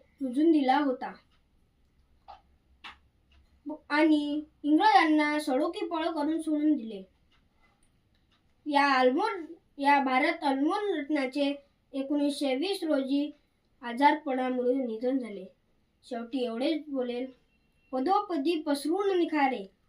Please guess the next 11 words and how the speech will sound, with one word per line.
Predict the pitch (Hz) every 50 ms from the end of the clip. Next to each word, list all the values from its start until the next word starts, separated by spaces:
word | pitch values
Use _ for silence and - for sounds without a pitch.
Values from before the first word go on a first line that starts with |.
| _ _ _ _ _ -
पदोपदी | 269 247 247 285 359 415 427 415 392 302 262 302 339 392 403 392
पसरून | 349 294 285 - 302 349 381 427 415 427 392
निखारे | 359 311 - 311 320 294 285 285 302 311 320
आपल्याच | 302 277 254 - - 311 349 370 381 392 392 381 392
हाती, | 370 330 311 285 269 - 254 233 220 - _ _ _ _ _ _ _ _ -
होऊन | 277 269 285 294 302 311 339 392 466 480 440
या | 427 440 415 415 403 392
बेभाड | 330 349 349 339 311 311 330 381 427 440 440 440
दावले | 339 381 359 359 359 349 349 339 349 349 330 277
भारत | 254 247 254 262 302 381 466 - -
मातेसाठी. | 427 381 370 330 349 349 311 330 294 269 - 269 226 202 202